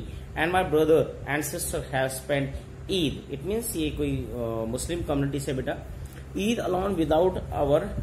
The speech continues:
dad।" तो बिना अपने पिता के हमने तीन साल ईद मनाएंगे। "What do you think about that?" इसके बारे में आप क्या सोचते हैं? "I hope you will answer me this time।" वो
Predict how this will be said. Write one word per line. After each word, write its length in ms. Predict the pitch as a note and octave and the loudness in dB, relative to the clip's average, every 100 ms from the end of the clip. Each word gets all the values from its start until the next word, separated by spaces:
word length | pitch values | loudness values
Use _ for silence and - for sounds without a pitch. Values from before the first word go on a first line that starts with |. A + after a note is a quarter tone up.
| - | -2
dad।" 480 | F#2+ D#2 - - - | -2 -2 -6 -8 -6
तो 100 | B2 | -4
बिना 280 | G#2 B2+ F3 | 0 0 0
अपने 520 | - G2 - C#3+ C3+ | 0 -6 -2 0 0
पिता 300 | C3+ B2+ B2 | -2 -2 -4
के 140 | C3+ | -2
हमने 160 | C3 D3+ | -2 -2
तीन 220 | D3 D3 | -2 -2
साल 300 | C#3+ C3+ F3 - | 0 -2 0 -2
ईद 140 | D#3 | -2
मनाएंगे। 400 | A#2+ G2 F2+ - - - - - - | -2 -2 -4 -6 -8 -8 -8 -8 2
"What 140 | F3 G3+ | 6 8
do 80 | |
you 120 | G3 F#3 | 6 2
think 140 | F3 | -2
about 280 | C3+ B2+ B2 | -2 -2 0
that?" 280 | G#2+ E2+ - | -2 -6 -6
इसके 180 | - D#3 | -4 0
बारे 180 | D3 | 2
में 60 | D3 | 2
आप 180 | C#3 - | -2 -2
क्या 100 | A2+ | -2
सोचते 320 | - F#2+ F#2+ | -2 -6 -4
हैं? 60 | E2+ | -2
"I 160 | B2+ | 2
hope 180 | D3+ G3+ - - - - | 4 2 0 -10 -10 2
you 140 | D#3+ | 8
will 160 | F#3 - | 8 6
answer 300 | C#3+ C#3+ D#3+ | 0 2 4
me 160 | C#3 D3 | 4 4
this 240 | B2+ B2 | 2 -2
time।" 200 | - F2+ E2 F#2+ | -4 -6 -8 -6
वो 220 | B2 | -4